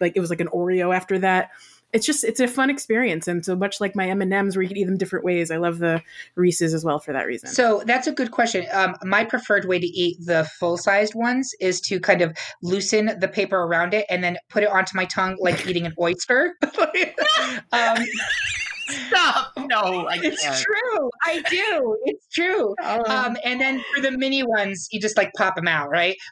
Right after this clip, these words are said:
Speaker 2: The one,
Speaker 1: Oh,
Speaker 2: the
Speaker 1: no, the mini ones, I would bite the bottoms off and then eat the chocolate <laughs> separate.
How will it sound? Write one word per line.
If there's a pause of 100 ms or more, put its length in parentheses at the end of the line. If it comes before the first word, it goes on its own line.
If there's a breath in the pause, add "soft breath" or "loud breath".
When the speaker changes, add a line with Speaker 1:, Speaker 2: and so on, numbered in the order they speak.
Speaker 2:
The
one,
Speaker 1:
Oh, (120)
Speaker 2:
the
Speaker 1:
no,
the
mini
ones,
I
would
bite
the
bottoms
off
and
then
eat
the
chocolate
<laughs>
separate.